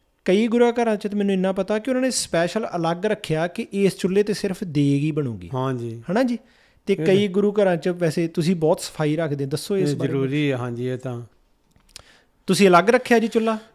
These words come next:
Speaker 2: ਨਹੀਂ, ਇਹ ਚੁੱਲ੍ਹਾ ਤਾਂ ਉਹਨਾਂ ਦੇ ਨਾਲ ਹੀ, ਹੁਣ ਅਲੱਗ ਤਾਂ ਹੁੰਦਾ ਨਹੀਂ, ਹੁਣ ਕੀ ਕੀਤਾ, ਜਗ੍ਹਾ ਹੀ ਥੋੜ੍ਹੀ ਆ, ਹੁਣ ਕੀ ਕੀਤਾ ਜਾਵੇ, ਹੁਣ ਉਹ
Speaker 1: ਜਿਹੜੀ
Speaker 2: ਜਿਹੜਾ
Speaker 1: ਉੱਥੋਂ ਮੈਨੇਜ ਕਰਨਾ ਔਖਾ ਹੋ ਜਾਂਦਾ ਕਈ ਵਾਰੀ, ਇਸ ਲਈ
Speaker 2: ਔਖਾ ਹੀ
Speaker 1: ਵੀ
Speaker 2: ਹੁੰਦਾ। ਹੁਣ ਅੱਜ ਤੇ ਬਣਾਈ ਆ ਦੇਗ,
Speaker 1: ਹੂੰ।
Speaker 2: ਤੇ ਹੁਣ ਉਹ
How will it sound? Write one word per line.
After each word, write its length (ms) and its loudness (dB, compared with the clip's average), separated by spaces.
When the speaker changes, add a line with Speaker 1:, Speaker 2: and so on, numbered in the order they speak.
Speaker 2:
ਨਹੀਂ, 160 6
ਇਹ 120 6
ਚੁੱਲ੍ਹਾ 300 4
ਤਾਂ 100 0
ਉਹਨਾਂ 180 4
ਦੇ 80 6
ਨਾਲ 320 4
ਹੀ, 100 4
ਹੁਣ 180 2
ਅਲੱਗ 180 4
ਤਾਂ 180 0
ਹੁੰਦਾ 280 2
ਨਹੀਂ, 120 2
ਹੁਣ 180 2
ਕੀ 180 -2
ਕੀਤਾ, 220 -2
ਜਗ੍ਹਾ 220 2
ਹੀ 60 2
ਥੋੜ੍ਹੀ 340 2
ਆ, 80 2
ਹੁਣ 80 -2
ਕੀ 180 -6
ਕੀਤਾ 280 -2
ਜਾਵੇ, 220 0
ਹੁਣ 160 0
ਉਹ 760 0
Speaker 1:
ਜਿਹੜੀ 220 6
Speaker 2:
ਜਿਹੜਾ 100 8
Speaker 1:
ਉੱਥੋਂ 140 4
ਮੈਨੇਜ 260 8
ਕਰਨਾ 260 6
ਔਖਾ 260 6
ਹੋ 100 6
ਜਾਂਦਾ 200 4
ਕਈ 160 2
ਵਾਰੀ, 140 8
ਇਸ 140 6
ਲਈ 80 2
Speaker 2:
ਔਖਾ 40 8
ਹੀ 60 6
Speaker 1:
ਵੀ 60 4
Speaker 2:
ਹੁੰਦਾ। 220 2
ਹੁਣ 240 4
ਅੱਜ 120 0
ਤੇ 320 0
ਬਣਾਈ 320 0
ਆ 100 0
ਦੇਗ, 280 0
Speaker 1:
ਹੂੰ। 720 -4
Speaker 2:
ਤੇ 120 2
ਹੁਣ 240 2
ਉਹ 840 0